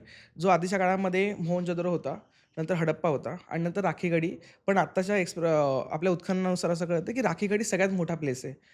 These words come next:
तर मला असं वाटतं की याचं नाव एक तर राखीगडी संस्कृती असायला पाहिजे <laughs> किंवा सिंधू संस्कृतीच ठेवायला पाहिजे. ठीक आहे, आपण सुरुवात करूया या प्रकरणाला. आपण जिओग्राफिकल मॅपने आपण सुरुवात करूया. तुम्हाला, अ, असं वाटलं का की हा मॅप खूप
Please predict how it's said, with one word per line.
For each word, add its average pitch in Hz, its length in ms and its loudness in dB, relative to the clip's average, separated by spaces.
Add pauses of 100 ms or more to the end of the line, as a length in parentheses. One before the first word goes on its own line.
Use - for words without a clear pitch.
(240)
तर 156 40 0
मला 180 180 6
असं 196 160 2
वाटतं 208 200 0
की 226 80 -4
याचं 226 240 2
नाव 247 180 4 (180)
एक 185 120 -2
तर 226 60 4
राखीगडी 208 380 2
संस्कृती 202 460 0
असायला 202 280 4
पाहिजे 196 280 2 (260)
<laughs> - 160 -20
किंवा 226 320 4
सिंधू 220 340 0
संस्कृतीच 208 640 0
ठेवायला 139 260 2
पाहिजे. 110 240 -4
ठीक - 500 -6
आहे, 240 100 6
आपण 220 180 6
सुरुवात 226 300 2
करूया 196 240 2
या 180 80 0
प्रकरणाला. 165 500 -2 (320)
आपण 185 320 2
जिओग्राफिकल 202 560 2
मॅपने 190 460 0
आपण 185 180 -2
सुरुवात 156 320 -2
करूया. 135 240 -2 (400)
तुम्हाला, 233 260 4 (360)
अ, 175 40 4
असं 170 320 6
वाटलं 220 240 4
का 214 100 4
की 208 120 -4
हा 196 220 0
मॅप 196 300 0
खूप 208 140 -2